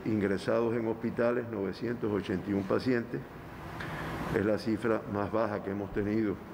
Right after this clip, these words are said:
desde que comenzamos con los ingresos en los hospitales. En vigilancia, veintiuno, sospechosos, seiscientos treinta y nueve, y confirmado,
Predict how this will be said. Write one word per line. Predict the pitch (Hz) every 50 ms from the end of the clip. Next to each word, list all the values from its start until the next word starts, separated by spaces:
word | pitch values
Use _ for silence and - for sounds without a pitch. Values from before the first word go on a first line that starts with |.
| - - - - - - - - - - - - - -
desde | 101 98 92 95 98 95
que | 95 90
comenzamos | - 101 92 98 98 95 98 - 113 107 110 107 110 107 104 98 95 92 - - -
con | 104 98
los | 95 92 90 95
ingresos | 92 92 104 110 113 107 - 117 101 95
en | 95
los | 95 90
hospitales. | 101 101 95 113 107 95 - 120 123 120 139 143 - - - - - - - - - - - - - - - - -
En | - 101
vigilancia, | 101 107 92 98 104 98 101 104 104 - - 120 110
veintiuno, | 113 113 113 107 - 123 127 131 131 131 127 127 123
sospechosos, | 123 - 107 92 - - 95 92 - 107 104 98 - - 95 -
seiscientos | 104 95 87 - - 107 101 98 - 110 -
treinta | - 117 113 107 95 123
y | 120
nueve, | 131 131 127 123 127 139 139 - - - - - - - - - - - - - - - - -
y | - 127 127 135 143 143 139 -
confirmado, | - 131 120 117 - - 135 123 123 120 120 117 110 104 101 104 -